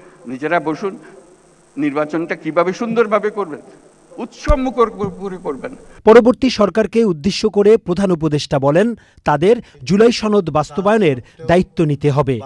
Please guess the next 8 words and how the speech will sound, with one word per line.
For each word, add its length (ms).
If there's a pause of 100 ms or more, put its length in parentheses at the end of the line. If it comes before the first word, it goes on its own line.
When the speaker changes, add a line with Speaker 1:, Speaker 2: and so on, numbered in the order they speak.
(340)
Speaker 2:
রাজনীতিতে 920
নানা 340 (180)
পথ 200 (200)
থাকবে, 380
থাকবে 460 (200)
মতের 240
পার্থক্য, 680 (240)
কিন্তু 400